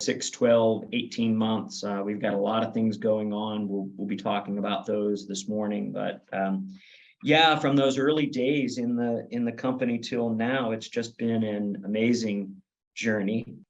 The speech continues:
You know, I joined the business in January of twenty eighteen after, uh, almost twenty years as an E P C contractor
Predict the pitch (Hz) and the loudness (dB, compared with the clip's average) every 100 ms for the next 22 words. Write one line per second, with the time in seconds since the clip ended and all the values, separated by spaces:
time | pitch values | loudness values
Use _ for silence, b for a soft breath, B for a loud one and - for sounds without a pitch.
0 | - 110 113 110 - 123 127 123 123 117 | -6 0 0 0 2 4 6 4 2 2
1 | 117 120 110 - 110 113 110 110 104 - | 2 0 0 -6 -2 0 2 2 -2 -8
2 | - 113 113 117 117 117 107 - - 117 | -4 2 4 6 4 2 0 -4 -2 0
3 | 110 110 - - 113 117 113 104 107 - | 0 -2 -4 -2 2 4 4 2 -2 -4
4 | 113 104 101 98 - _ _ - 101 101 | -2 2 0 -2 -18 _ _ -6 -4 0
5 | 151 170 147 143 - - _ - - 127 | 2 6 4 4 -4 -16 _ -8 2 4
6 | 123 120 120 120 120 113 113 110 107 104 | 6 4 4 2 0 -2 -4 -2 -4 -4
7 | 107 - 104 - 113 113 107 113 110 101 | -6 -4 -6 0 2 2 0 -2 0 0
8 | 107 104 - 107 104 | -2 -2 -2 -2 -2